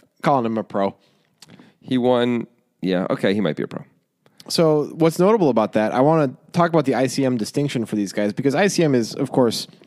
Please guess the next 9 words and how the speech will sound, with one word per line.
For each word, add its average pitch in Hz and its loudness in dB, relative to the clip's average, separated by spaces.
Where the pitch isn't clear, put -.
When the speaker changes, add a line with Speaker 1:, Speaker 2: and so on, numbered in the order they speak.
Speaker 1:
mathematically 139 2
unimpeachable 127 0
and 120 2
it's - -6
the 117 -6
same 131 0
for 143 0
every 113 2
player, 120 2